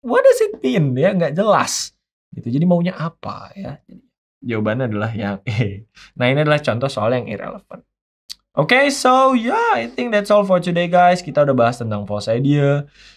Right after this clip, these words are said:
Jadi bayangin betapa kejamnya si penulis <laughs> bikin satu opsi yang ternyata salah. Tapi ya justru itu, mengasah critical thinking kita ya guys. Tinggal dilihat, cari yang nggak make sense, maka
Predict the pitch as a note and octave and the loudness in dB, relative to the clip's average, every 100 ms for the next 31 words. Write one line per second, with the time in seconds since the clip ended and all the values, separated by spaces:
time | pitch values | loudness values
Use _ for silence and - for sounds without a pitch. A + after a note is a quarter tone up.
0 | _ - A#2+ B2 B2+ B2+ A#2 A2+ B2 C3+ | _ -8 0 4 4 4 2 2 0 0
1 | C#3 - A#2 C3 C#3 B2 A#2 B2 C#3 C#3 | -2 -2 -2 -2 -2 -2 -2 -2 -4 -4
2 | C3+ C3 C3 C#3+ B2+ - - A#3 F3+ C3 | -2 0 2 2 2 -2 -10 -10 -2 2
3 | C3 C3 D3 D#3 B2+ - - A2+ - C#3+ | 2 2 -2 0 -2 -2 -4 -4 -4 0
4 | C3 C#3 - _ _ _ _ - A#2+ G#2 | 0 -2 -8 _ _ _ _ -4 -2 -2
5 | A#2 A2+ - - G#3 - A#3+ D#4+ B3 A#3 | -4 -8 -10 -10 -6 -2 2 2 2 2
6 | C#4 C#4 A#3 E3+ E3+ E3+ E3 G#3+ G#3+ F3+ | 4 4 4 4 4 2 0 -2 0 -2
7 | E3 D3+ E3 D#3+ C3 B2 A2 G#2 G#2 A2 | -2 0 0 0 -4 -6 -8 -8 -4 -4
8 | G2+ G2 F#2+ G#2+ G#2+ G2 G2+ G#2 C#3+ D#3+ | -4 -4 -8 -8 -8 -6 -6 -2 2 2
9 | D#3+ D#3 G#2+ G#2+ G#2 G2 G2 G#2 C#3+ D3+ | 2 -2 -6 -6 -6 -8 -10 -6 0 2
10 | D3+ C#3+ B2 G#2 C3+ C3 | 2 -2 -8 -4 -2 -2